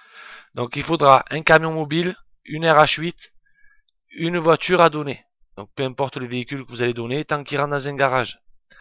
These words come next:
Là, moi, c'est moi qui commence. Je vais lancer une activité.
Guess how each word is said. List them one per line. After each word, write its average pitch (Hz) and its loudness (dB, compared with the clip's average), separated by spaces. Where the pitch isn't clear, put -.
Là, 180 10
moi, 185 4
c'est - -4
moi 180 0
qui 165 -10
commence. 160 -2
Je 110 -12
vais 139 -6
lancer 156 0
une 180 -2
activité. 175 -2